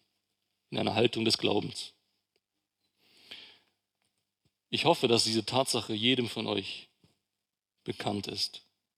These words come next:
Es gibt eine Menge Bibelstellen im Neuen Testament und auch im Alten Testament, die diese Tatsache bezeugen, allein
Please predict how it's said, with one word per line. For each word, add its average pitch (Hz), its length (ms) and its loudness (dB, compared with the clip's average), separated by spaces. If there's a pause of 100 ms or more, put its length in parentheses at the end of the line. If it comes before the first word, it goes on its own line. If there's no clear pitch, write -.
(1160)
Es - 120 -2
gibt 123 160 0
eine 127 160 4
Menge 147 300 8
Bibelstellen 127 600 6
im 110 100 2
Neuen 143 220 6
Testament 135 680 2 (320)
und 180 320 6
auch 139 220 0
im 139 100 -4
Alten 131 300 4
Testament, 104 560 -4 (1000)
die 113 60 -6
diese 113 220 -2
Tatsache 143 440 0
bezeugen, 110 580 0 (760)
allein 127 600 2